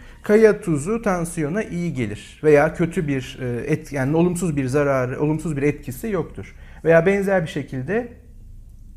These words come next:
çocuklara sınırsız miktarda şekersiz Türk kahvesi içirilmesi çocuklara iyi gelir. Yani gelişim seviyesindeki insana. Ya da şeker hastalığının genetik bir profili yoktur.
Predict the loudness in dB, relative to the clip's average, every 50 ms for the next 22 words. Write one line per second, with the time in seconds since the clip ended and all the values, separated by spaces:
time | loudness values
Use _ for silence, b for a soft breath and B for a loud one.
0 | -20 -20 -12 -4 0 0 2 2 2 0 0 0 0 0 0 -2 -2 -4 -4 -4
1 | -4 -4 -4 -2 -4 -4 -4 -2 0 0 0 0 -2 -4 -4 -4 -2 0 -2 -2
2 | -2 -4 -8 -6 -8 -8 -2 2 2 2 2 0 -2 -4 -4 -8 -6 -4 -4 -4
3 | -2 -4 -4 -4 -6 -6 -4 -4 -4 -4 -4 B B B B B 0 0 0 0
4 | -2 -4 -2 -2 -2 -2 0 0 2 2 2 2 0 -2 -2 -4 -12 -18 -20 -20
5 | -20 -20 -20 -20 -20 -20 -20 -16 -10 -8 -6 -6 -2 -2 0 0 0 0 -2 -4
6 | -2 -2 -2 0 0 -2 -4 -4 -4 -6 -6 -6 -6 -6 -4 -4 -6 -6 -6 -8
7 | -8 -8 -10 -12 B B B B B B B B B -2 0 0 0 2 0 0
8 | 4 4 4 4 4 2 0 0 -2 -2 0 0 0 -2 -2 -4 -2 0 0 0
9 | 0 -2 -6 -4 -2 -2 -2 -2 -2 0 0 0 0 -2 -2 -2 0 2 4 2
10 | 2 2 -2 -10 -16 -16 -16 -18 -20 -20 -20